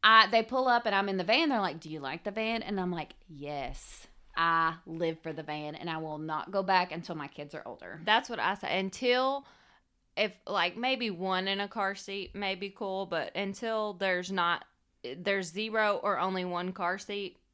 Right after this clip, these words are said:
Speaker 2: I'm vanning it.
Speaker 1: Okay, and the coolest thing, we, um, Chris and I were going to meet, her kids had a baseball game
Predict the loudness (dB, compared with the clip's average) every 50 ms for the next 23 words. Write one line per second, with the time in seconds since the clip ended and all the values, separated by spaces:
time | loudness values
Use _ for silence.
0 | _ -6 -4 -4 -4 -4 -2 -2 -2 -2 -4 -6 -8 -8 -10 -14 -18 _ _ -20
1 | _ _ -6 -4 0 0 0 0 -2 0 _ 2 4 4 2 0 -2 -4 -6 -6
2 | -6 -6 -6 -6 -6 -4 -2 -2 -2 -2 -4 -6 -6 -6 -6 -8 -10 -12 -14 -20
3 | -20 _ _ _ -2 0 0 0 0 0 -2 -2 -2 0 0 0 0 0 -4 -8
4 | -12 -18 -20 -20 -10 -6 -4 -4 -2 -4 -6 -8 -4 -2 0 0 0 0 0 -4
5 | -4 -4 -6 -6 -6 -6 -6 -8 -6 -6 -6 -6 -8 -10 -14 _ _ _ _ -14
6 | -8 -8 -8 -8 -6 -6 -4 -4 -4 -4 -4 -4 -4 -4 -2 -4 -4 -4 -6 -8
7 | -10 -8 -8 -8 -10 -10 -10 -12